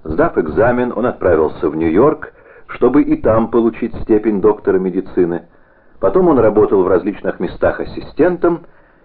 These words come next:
и, наконец, как это часто случается в жизни молодого человека, судьба предстала перед ним в привлекательном образе девушки, разбудившей в нем любовь и намерение создать семью.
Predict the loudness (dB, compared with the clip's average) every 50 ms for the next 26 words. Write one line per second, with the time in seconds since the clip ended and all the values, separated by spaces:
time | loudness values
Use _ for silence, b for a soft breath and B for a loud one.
0 | b b 0 2 2 2 2 2 2 4 4 4 4 2 2 -2 -2 -2 -2 0
1 | 0 0 -2 -2 0 0 0 0 0 -2 -6 -10 -8 -4 -4 -4 0 2 2 2
2 | 2 2 0 -2 -2 -2 -2 0 -2 -2 -2 -2 -4 -2 0 0 2 2 2 0
3 | -2 -4 -6 -6 -2 -2 2 2 2 2 2 -2 -2 -2 -4 -4 0 0 0 0
4 | 0 0 -2 -2 -2 0 2 2 2 2 2 2 0 0 2 2 2 2 2 0
5 | B B B B B B B -20 -4 0 2 2 4 4 2 2 2 0 0 0
6 | 0 0 0 0 -2 0 2 2 2 4 2 0 0 0 0 -2 -2 2 2 4
7 | 4 4 2 -2 -6 -12 -10 -10 -10 -10 b b b b b b b b 0 0
8 | 0 0 2 -2 -2 0 0 0 -2 0 0 2 2 2 2 2 0 0 0 -2
9 | -4 -4 0 0 0 0 2 2 2 2 2 0 -6 -16 -20 -20 b b b b
10 | b _ -4 -2 -2 -2 0 2 2 2 2 0 -2 -4 -6 -4 -4 -6 -6 -4
11 | -4 -2 -2 -2 -4 -6 -14 -20 -18 -12 -10 -8 -8 -8 -10 -14 -16 -18